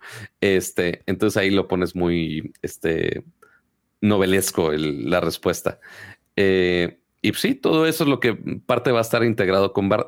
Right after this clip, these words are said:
Y también algo interesante, todo es parte del proceso nuevo que tiene que se llama Palm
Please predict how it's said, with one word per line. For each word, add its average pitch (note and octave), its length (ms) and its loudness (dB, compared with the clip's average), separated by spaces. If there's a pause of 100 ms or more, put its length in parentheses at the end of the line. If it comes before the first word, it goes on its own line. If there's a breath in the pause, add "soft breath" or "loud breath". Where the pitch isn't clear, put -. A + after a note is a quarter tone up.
Y C3+ 120 0
también C3+ 680 2
algo D#3 160 4
interesante, A#2+ 460 0 (320 loud breath)
todo F#3+ 260 4
es F3 200 0
parte C#3 360 0
del F#2 640 4
proceso A2+ 460 2
nuevo A2 380 4
que F#2 80 0
tiene G2+ 180 0
que F#2 60 -2
se - 100 -2
llama F#2+ 300 0
Palm G2+ 420 2